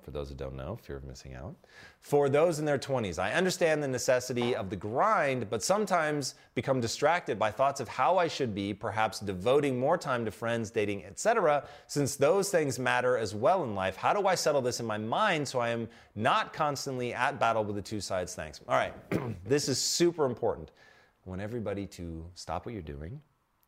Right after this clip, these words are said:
I want you to lean in, and I want you to really hear me. And remember, this is coming from the guy that's like, "Do or die, do the fucking work." In fact, I think, yep, I have that shirt on right now. Today's episode is brought to you by Do the Work.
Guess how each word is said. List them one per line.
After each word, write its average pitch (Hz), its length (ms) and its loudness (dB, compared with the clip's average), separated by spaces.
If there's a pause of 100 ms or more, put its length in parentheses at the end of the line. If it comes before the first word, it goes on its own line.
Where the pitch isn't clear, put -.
(120)
I 85 60 -14
want 82 80 -14
you 98 80 -12
to - 140 -14
lean 98 400 -6
in, 85 340 -6
and 92 80 -10
I - 20 -8
want 98 140 -8
you 95 60 -8
to 87 40 -8
really 110 500 -2
hear 139 220 -6
me. 85 240 -8
And 90 140 -8
remember, 131 320 -2
this 107 180 -6
is - 80 -10
coming 135 240 -8
from 147 140 -8
the 143 40 -6
guy 165 280 0
that's 131 140 -6
like, 147 180 -8
"Do 202 160 -2
or 202 40 -2
die, 190 280 -6
do 180 120 -4
the 190 80 -4
fucking 190 240 -6
work." 170 180 0
In 110 40 0
fact, 107 240 4
I 107 60 2
think, 113 200 -2
yep, 82 200 2
I 80 80 0
have 90 160 -2
that 80 100 -4
shirt 135 160 -4
on 131 100 -4
right 123 140 -6
now. 123 240 -4 (420)
Today's 78 300 -8
episode 76 280 -8
is 73 100 -8
brought 78 220 -4
to - 80 -14
you - 20 -10
by 76 160 -4
Do 71 160 -8
the 71 80 -8
Work. 78 340 -4